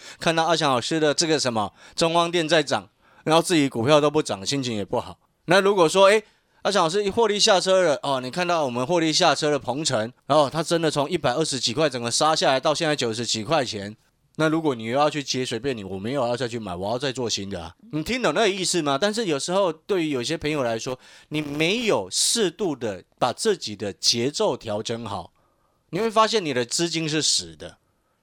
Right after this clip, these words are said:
然后呢，当你下定决心要调整的时候，然后又跑去追高了，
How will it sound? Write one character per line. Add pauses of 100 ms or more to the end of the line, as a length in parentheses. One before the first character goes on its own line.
然
后
呢， (140)
当
你 (360)
下
定
决
心
要
调
整
的
时
候， (280)
然
后
又
跑
去
追
高
了，